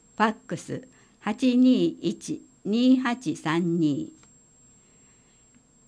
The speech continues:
栄養バランスの取れた食事をとろう。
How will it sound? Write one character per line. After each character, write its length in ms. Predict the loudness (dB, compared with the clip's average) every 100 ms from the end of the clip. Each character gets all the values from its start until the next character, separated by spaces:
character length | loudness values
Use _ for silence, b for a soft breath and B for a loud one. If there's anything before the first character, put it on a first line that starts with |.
| _ _ _ _ _ -4
栄 220 | 0 2
養 220 | 2 2
バ 140 | 2 2
ラ 160 | 2
ン 60 | 0
ス 160 | -2 -2
の 120 | -2
取 220 | -2 -2
れ 80 | -2
た 220 | -4 -6
食 360 | -6 -6 -2 0
事 160 | 2 2
を 100 | 0
と 220 | -6 -4
ろ 100 | -6
う。 220 | -8